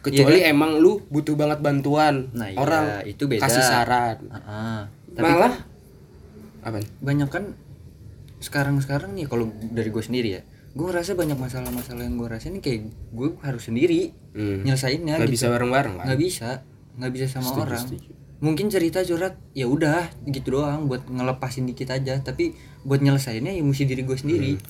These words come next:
Speaker 1: Karena gini, kalau misalkan lu cerita ke banyak orang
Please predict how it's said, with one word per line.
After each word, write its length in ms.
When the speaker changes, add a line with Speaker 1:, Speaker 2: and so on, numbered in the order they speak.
Speaker 1:
Karena 200
gini, 240
kalau 200
misalkan 420
lu 140
cerita 320
ke 80
banyak 260
orang 460